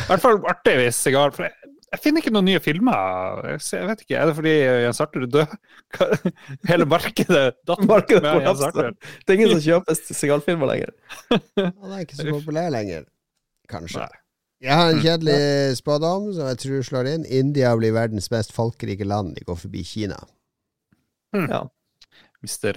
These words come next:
Speaker 1: Utenrikspolitikk.
Speaker 2: De har ikke, de har ikke satt på bremsen der ennå.
Speaker 3: Nei, og så tror jeg det er mange som dør i India av covid, men jeg tror i Kina er det sånn, «Å nei, det er covid i denne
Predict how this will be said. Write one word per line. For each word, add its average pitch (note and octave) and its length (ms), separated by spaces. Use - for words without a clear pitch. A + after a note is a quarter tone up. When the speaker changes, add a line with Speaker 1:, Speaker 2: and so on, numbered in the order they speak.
Speaker 1:
Utenrikspolitikk. E3 760
Speaker 2:
De D#3+ 60
har E3+ 80
ikke, D3 220
de D#3 60
har D#3+ 120
ikke D3+ 340
satt E3+ 260
på C#3+ 140
bremsen C#3+ 320
der A2 220
ennå. - 160
Speaker 3:
Nei, D3+ 560
og C3+ 160
så D3 100
tror D#3 300
jeg C3 480
det B2+ 80
er C3 80
mange C#3+ 220
som B2+ 180
dør B2 320
i G2 380
India G#2+ 400
av G2 100
covid, D3+ 460
men A2+ 160
jeg - 80
tror B2 100
i A#2 160
Kina D3+ 460
er G#2 80
det F#2+ 100
sånn, G#2+ 240
«Å C#3+ 160
nei, D#3+ 160
det C#3+ 80
er C#3+ 80
covid C3 560
i A2+ 160
denne A#2 240